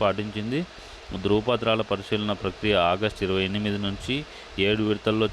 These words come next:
చేపట్టి, ఈ నెల పదమూడుతో ముగిసింది. కూటమి అధికారంలోకి వచ్చాక మెగా డిఎస్సి దసరంపై సీఎం చంద్రబాబు తొలి సంతకం చేశారు. ఏప్రిల్ ఇరవైన ప్రకటన విడుదలైంది. మూడు, మూడు లక్షల ముప్పై ఆరు వేల మూడు వందల మంది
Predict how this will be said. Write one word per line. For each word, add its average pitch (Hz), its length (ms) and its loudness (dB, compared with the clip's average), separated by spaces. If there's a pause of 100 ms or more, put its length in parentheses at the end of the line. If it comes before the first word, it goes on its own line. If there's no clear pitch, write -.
చేపట్టి, 95 400 0
ఈ 92 340 0
నెల 95 360 2 (220)
పదమూడుతో 98 500 -2
ముగిసింది. 95 520 -4
కూటమి 104 400 -2
అధికారంలోకి 98 640 0
వచ్చాక 95 420 0
మెగా 95 340 0
డిఎస్సి 95 440 -2
దసరంపై 95 580 -2
సీఎం 98 420 -4
చంద్రబాబు 95 520 0
తొలి 98 180 -2
సంతకం 95 440 -4
చేశారు. 95 420 -2 (420)
ఏప్రిల్ 104 400 2
ఇరవైన 104 540 2 (440)
ప్రకటన 107 360 0
విడుదలైంది. 101 760 2 (380)
మూడు, 104 320 0 (120)
మూడు 104 300 0
లక్షల 107 480 2
ముప్పై 101 420 0
ఆరు 101 220 4
వేల 101 200 4
మూడు 95 260 0
వందల 95 280 2
మంది 101 480 -2